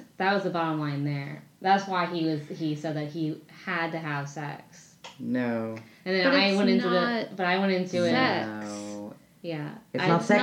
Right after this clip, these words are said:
Speaker 3: Not
Speaker 2: if you doesn't,
Speaker 3: sex
Speaker 2: if you don't want
Speaker 3: if
Speaker 2: it.
Speaker 3: you don't
Speaker 1: Yeah.
Speaker 3: want it. It's rape. So
Speaker 1: Well
Speaker 3: if he has, he, you can't, you cannot force someone to have sex with you because sex is a consensual act.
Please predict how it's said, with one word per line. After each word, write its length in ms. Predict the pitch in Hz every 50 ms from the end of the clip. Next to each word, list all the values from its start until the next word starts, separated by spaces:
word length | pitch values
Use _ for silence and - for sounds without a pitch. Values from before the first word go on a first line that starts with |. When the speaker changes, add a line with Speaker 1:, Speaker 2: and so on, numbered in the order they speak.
| 254
Speaker 3:
Not 20 | 233 196
Speaker 2:
if 60 | - 190
you 100 | 180 -
doesn't, 140 | - 277 294
Speaker 3:
sex 300 | 247 208 156 - - -
Speaker 2:
if 120 | 127 127
you 120 | 131 139 143
don't 200 | 139 131 127 131
want 220 | 147 151 143 -
Speaker 3:
if 60 | -
Speaker 2:
it. 40 | 220
Speaker 3:
you 120 | 240 247
don't 240 | 240 240 233 226 220
Speaker 1:
Yeah. 60 | -
Speaker 3:
want 220 | 233 277 320 311 208
it. 280 | 123 - - - - - -
It's 280 | 214 208 208 - -
rape. 580 | 202 190 226 254 247 - 101 - - - - - - - - - _ _ _
So 200 | 214 208 233 226
Speaker 1:
Well 80 | 190 208
Speaker 3:
if 120 | 240 233
he 160 | 247 269 254
has, 520 | 233 - - 240 240 262 269 262 - - -
he, 200 | - - 254 226 -
you 140 | 190 240 254
can't, 360 | 254 - - 285 294 269 247 - - - - - - -
you 120 | 190 208
cannot 500 | 196 - - 240 233 247 254 262 269 - - - - _
force 280 | - 226 220 226 226 -
someone 280 | - 240 226 220 220 220
to 80 | 220
have 180 | 220 220 220 208
sex 280 | - - 156 156 - -
with 140 | - - -
you 140 | - - - - - - - - -
because 260 | - 180 - 170 -
sex 300 | - - 160 160 - -
is 100 | 185 175
a 60 | 180 170
consensual 560 | - 180 170 - 170 170 170 - 175 - -
act. 340 | - - - - - -